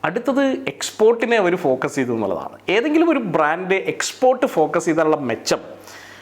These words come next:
തീർച്ചയായിട്ടും അവർ ക്വാളിറ്റിയിൽ കോൺഷ്യസ് ആവും. കാരണം ഇന്ത്യയിലെ പോലെയല്ലല്ലോ, മറ്റുള്ള രാജ്യങ്ങളിലൊക്കെ വളരെ ശക്തമായിട്ടുള്ള ക്വാളിറ്റി കൺട്രോളൊക്കെ ഉണ്ട്.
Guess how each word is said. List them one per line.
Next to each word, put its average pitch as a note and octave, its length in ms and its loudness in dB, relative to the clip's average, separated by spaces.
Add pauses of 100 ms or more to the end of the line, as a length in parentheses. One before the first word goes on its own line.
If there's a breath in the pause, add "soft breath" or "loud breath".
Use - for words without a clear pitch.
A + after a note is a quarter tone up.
(160 loud breath)
തീർച്ചയായിട്ടും B3 520 2
അവർ F#3+ 180 2
ക്വാളിറ്റിയിൽ C4 1000 2
കോൺഷ്യസ് C#3+ 480 -2
ആവും. D2 120 -6 (260)
കാരണം F3+ 300 0
ഇന്ത്യയിലെ G3 280 4
പോലെയല്ലല്ലോ, D#3 520 2
മറ്റുള്ള A#3 320 0
രാജ്യങ്ങളിലൊക്കെ G3 600 0
വളരെ E3 240 2
ശക്തമായിട്ടുള്ള D#3+ 680 -2
ക്വാളിറ്റി D#3 560 0
കൺട്രോളൊക്കെ C#3 460 -2
ഉണ്ട്. - 180 -8